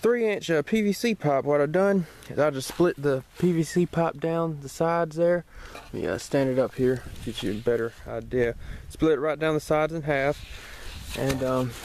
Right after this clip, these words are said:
just screwed it onto the flywheel that came off the treadmill motor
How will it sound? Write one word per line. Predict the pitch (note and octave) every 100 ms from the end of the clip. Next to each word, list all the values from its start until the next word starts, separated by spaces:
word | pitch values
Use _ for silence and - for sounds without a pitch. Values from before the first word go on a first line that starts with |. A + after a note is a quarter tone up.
| -
just | - D3
screwed | - F3 F3
it | E3+
onto | E3+ F3 E3
the | D3+
flywheel | - F#3 F#3 E3+ D3+ C#3
that | -
came | E3 D#3+
off | D#3 -
the | C3+
treadmill | - E3 D#3+ E3 E3
motor | E3 F3 F#3 F#3